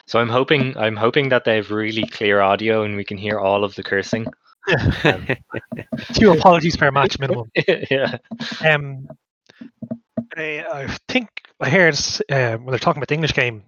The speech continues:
Speaker 2: they're talking about the very same subject. It's definitely changed results for the worse for the home team
Speaker 1: Mm.
Speaker 2: 'cause you don't have the
Speaker 3: Okay.
Speaker 2: crowd influence a ref. Like, even,
Speaker 3: Yeah.
Speaker 2: every ref is human. Like,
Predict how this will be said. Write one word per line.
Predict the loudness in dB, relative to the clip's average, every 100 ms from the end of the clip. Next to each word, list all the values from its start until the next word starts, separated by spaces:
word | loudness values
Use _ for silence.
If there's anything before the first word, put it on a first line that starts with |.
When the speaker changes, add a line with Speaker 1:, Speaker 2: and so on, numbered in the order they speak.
| -6
Speaker 2:
they're | 0
talking | 0 -2
about | -4
the | -4
very | -2
same | -4 -6 -6
subject. | -2 -2 -2 -6 -12 -20 -20 -16 -10
It's | -2
definitely | 2 2 0
changed | 0 2 2 0 -2
results | -2 0 0 -2
for | -6 -4
the |
worse | 0 0 0 -2
for | -6 -4
the |
home | -2 -2
team | -2 -4 -6 _ _ _ -8
Speaker 1:
Mm. | -4 -4
Speaker 2:
'cause | -2
you | 2
don't | 2
have | 2
the | 2
Speaker 3:
Okay. |
Speaker 2:
crowd | 2 2
influence | 0 -4 -4 -6 -6
a |
ref. | -2 -2 -2 -8 -12
Like, | -8
even, | -10 -2
Speaker 3:
Yeah. | 0
Speaker 2:
every | 2
ref | 2 2
is | 2 0
human. | 0 -2
Like, | -4 -8